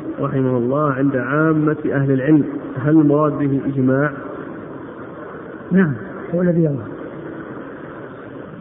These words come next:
Speaker 1: يقول:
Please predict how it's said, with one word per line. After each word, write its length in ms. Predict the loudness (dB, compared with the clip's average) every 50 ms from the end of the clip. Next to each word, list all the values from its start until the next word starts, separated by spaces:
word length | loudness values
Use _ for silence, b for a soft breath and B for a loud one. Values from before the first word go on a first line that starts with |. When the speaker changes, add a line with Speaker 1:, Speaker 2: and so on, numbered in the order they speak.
| -16 -16 -16 -16 -16 -14 -14 -14 -14 -14 -14 -16 -16 -16 -14 -14 -14 -14 -14 -14 -14 -14 -14 -14 -14 -14 -14 -14 -12 -10 -10 -10 -10 -6 -4
Speaker 1:
يقول: 580 | -2 -2 -2 -2 0 0 2 2 2 2 0